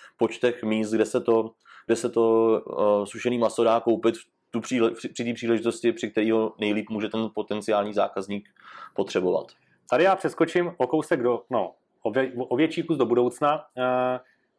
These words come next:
Speaker 2: Zdenda už jakoby s náma není. Eh, Zdenda se od nás po nějaký době odpojil, protože vlastně ten celej, eh, velkoobchodní vehikl se nám nikdy nepodařilo nastartovat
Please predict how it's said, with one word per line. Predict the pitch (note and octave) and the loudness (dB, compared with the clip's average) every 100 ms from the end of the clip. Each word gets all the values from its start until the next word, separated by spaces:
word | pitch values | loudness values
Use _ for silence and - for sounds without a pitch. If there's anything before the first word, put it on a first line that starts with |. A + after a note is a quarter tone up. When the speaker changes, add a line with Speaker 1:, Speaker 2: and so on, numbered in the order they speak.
| _ - | _ -8
Speaker 2:
Zdenda | B2 D#3 E3 E3 | 0 2 4 2
už | D3 | 2
jakoby | D#3+ C#3+ D3+ D#3 | 0 0 -2 -2
s | |
náma | - D3+ C3+ | 0 2 2
není. | A2+ C#3 F3 F3+ _ - | 0 0 -2 -4 _ -2
Eh, | C3 B2+ C3 C3 C3 A#2 | 2 2 2 2 0 -4
Zdenda | B2 C3+ C#3+ | -4 -2 -2
se | - | -2
od | C#3 D3 | -2 2
nás | C#3+ B2 | 0 0
po | - | -4
nějaký | C#3 C#3 C3+ | -2 0 0
době | D3 D3+ | -2 0
odpojil, | A#2+ A#2 D3+ D3+ D#3 | 0 0 2 2 2
protože | - C3+ D3+ C#3+ | 0 -2 0 0
vlastně | C3+ C3+ - C#3+ C#3 | 2 0 0 -4 -2
ten | - C#3 C#3 | 0 -2 -2
celej, | - C#3+ C#3+ C#3 A#2+ | 0 2 2 0 0
eh, | B2 | 2
velkoobchodní | B2 C3+ B2+ D3+ C3 - C#3 C#3+ | 2 0 -2 -4 -4 -2 -2 0
vehikl | B2+ B2 C3+ C3+ | 0 0 0 -4
se | - | -2
nám | C3+ C3 | 0 0
nikdy | C3+ C3+ | 0 0
nepodařilo | C#3+ C3+ C3 D3+ | 0 0 0 0
nastartovat | A#2+ - A#2+ - A#2 B2 | -2 0 -2 0 2 2